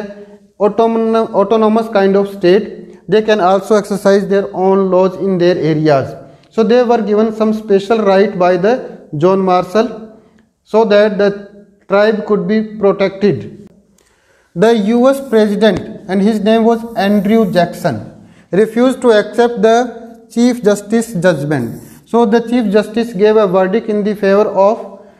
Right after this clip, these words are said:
the people of Georgia, but the Chief Justice, uh,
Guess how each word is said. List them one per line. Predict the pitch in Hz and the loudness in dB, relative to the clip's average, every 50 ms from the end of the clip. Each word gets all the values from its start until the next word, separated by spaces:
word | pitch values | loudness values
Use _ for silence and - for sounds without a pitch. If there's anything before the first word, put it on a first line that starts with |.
| _ _ _ _ - | _ _ _ _ -4
the | 160 185 180 | -2 -2 0
people | - 214 214 214 226 220 | 0 0 0 2 2 2
of | 220 208 185 160 | 2 0 0 0
Georgia, | 185 190 185 175 170 190 214 220 208 185 | 0 0 0 0 0 0 0 0 0 0
but | 180 214 214 208 - - 170 | 0 0 -2 -2 -6 -8 -4
the | 185 190 190 - | -4 -4 -4 -4
Chief | - 226 240 240 240 - | -4 -2 -2 -2 -2 -2
Justice, | 202 196 190 - - 233 214 170 - - - - - - - _ _ _ _ _ _ _ _ _ _ _ _ _ _ _ _ _ _ _ _ _ _ _ _ _ _ _ _ _ - | -2 -2 -2 -2 0 0 0 0 -2 -8 -16 -20 -20 -20 -20 _ _ _ _ _ _ _ _ _ _ _ _ _ _ _ _ _ _ _ _ _ _ _ _ _ _ _ _ _ -4
uh, | 147 156 170 180 | 0 0 0 0